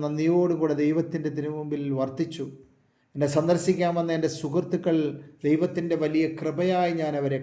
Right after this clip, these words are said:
കണ്ടു. ഓരോ നിമിഷവും ദൈവം തരുന്ന അവസരമായി എനിക്ക് അനുഭവപ്പെട്ടത് കൊണ്ട് ഇനിയും ഞാൻ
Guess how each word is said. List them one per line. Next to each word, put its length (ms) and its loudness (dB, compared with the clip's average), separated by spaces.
കണ്ടു. 260 -8
ഓരോ 180 10
നിമിഷവും 520 2
ദൈവം 300 4
തരുന്ന 340 -4
അവസരമായി 880 -2
എനിക്ക് 320 -6
അനുഭവപ്പെട്ടത് 800 -4
കൊണ്ട് 260 -6
ഇനിയും 360 8
ഞാൻ 120 0